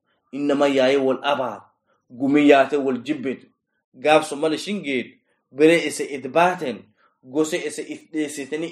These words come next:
idbaaten. Nabi wayya, فعليكم بسنتي. Gaaf sun sunnatin ti boroo jabeeffadhaa.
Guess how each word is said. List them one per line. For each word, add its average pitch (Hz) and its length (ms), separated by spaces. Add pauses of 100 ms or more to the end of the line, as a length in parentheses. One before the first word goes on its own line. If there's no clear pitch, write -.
idbaaten. 135 640 (360)
Nabi 120 240
wayya, 151 560 (340)
فعليكم 104 600
بسنتي. 92 720 (140)
Gaaf 104 220
sun 104 120
sunnatin 104 560
ti 104 100
boroo 95 260
jabeeffadhaa. - 640